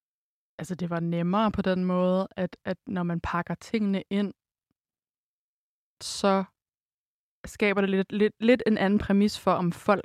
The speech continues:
kan forstå det. Det er lidt mere sådan, om det lyder flot, og det skaber et billede, så det er fint nok. Øhm, øh, hvor på dansk, der er det sådan...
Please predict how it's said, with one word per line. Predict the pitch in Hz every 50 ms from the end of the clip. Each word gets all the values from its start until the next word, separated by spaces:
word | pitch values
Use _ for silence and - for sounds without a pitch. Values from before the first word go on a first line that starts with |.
| -
kan | - - 170
forstå | - 165 - - - - 202 190 - -
det. | - 175 170 -
Det | 196
er | 196
lidt | 208 208 202 -
mere | 202 190 185 190
sådan, | - - 180 180
om | 180 180
det | - 220 202
lyder | 196 202 202 269 285 240 240 247 214 - - - _ _
flot, | - - - 202 196 196 196 208
og | 208 190
det | 196
skaber | - - - 196 190 - - 190
et | 185 170 - -
billede, | 190 190 190 202 214 226 226 226 226 214 - - - _ _
så | - - 202
det | 190 - 226
er | 208
fint | - - 196 180 147 - -
nok. | 165 156 147 147 - - - _ _ _ _ _ _ _ _ -
Øhm, | 180 185 180 180 175 165 165 165 170 - - 175 170 170 - _ _ _ _ _ _ _ _ _ _ _ _ _ _ _ _ _ _ _ _ -
øh, | 185 175 170 160 156 - 95 - 175 175
hvor | 170 170 175 -
på | - -
dansk, | 160 - - 180 180 - - - - - - -
der | 175
er | 170
det | 170 - 175
sådan... | - - 170 165 160 156 160 160 165 160